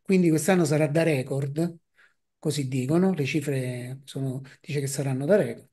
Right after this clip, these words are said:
va bene. Per cui rimaniamo con i sedici milioni, ma questi sedici milioni in ogni caso che vengono, ovviamente, devono essere, spendono, fanno tutto quanto, ma i servizi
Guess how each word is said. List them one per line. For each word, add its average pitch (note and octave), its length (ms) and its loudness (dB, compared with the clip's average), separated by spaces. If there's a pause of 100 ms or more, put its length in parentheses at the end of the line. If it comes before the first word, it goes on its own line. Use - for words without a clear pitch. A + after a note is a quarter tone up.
va F#3 100 4
bene. A#2+ 220 -8 (400)
Per F#3 140 2
cui C#3 380 0
rimaniamo G3 400 6
con G3 140 8
i G3 80 4
sedici G3+ 320 4
milioni, G#3+ 440 6
ma D#3+ 200 -4
questi G3+ 260 -4
sedici F#3+ 320 -2
milioni A3+ 300 2
in C#3+ 80 2
ogni E3 240 2
caso C#3 460 -6 (260)
che G#3 120 4
vengono, D3 840 0
ovviamente, C3+ 800 -4 (800)
devono D#3+ 360 4
essere, C#3+ 1800 -2
spendono, D3+ 600 0
fanno C#3 380 -4
tutto D#3 260 -2
quanto, C#3+ 360 -2
ma C#3+ 240 -4
i E3+ 80 -4
servizi F3+ 760 2